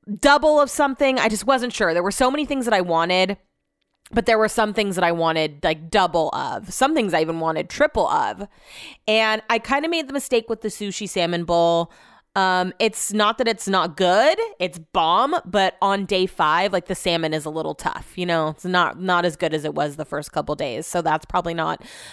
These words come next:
a good one to do on repeat for five days in a row.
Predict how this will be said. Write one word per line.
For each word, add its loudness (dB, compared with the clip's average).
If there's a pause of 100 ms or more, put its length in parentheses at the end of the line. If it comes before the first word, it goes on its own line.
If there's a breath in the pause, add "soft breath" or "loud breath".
a 2
good 2
one 2
to -4
do 2
on 0
repeat 0
for 0
five 0
days -2
in -2
a -2
row. 2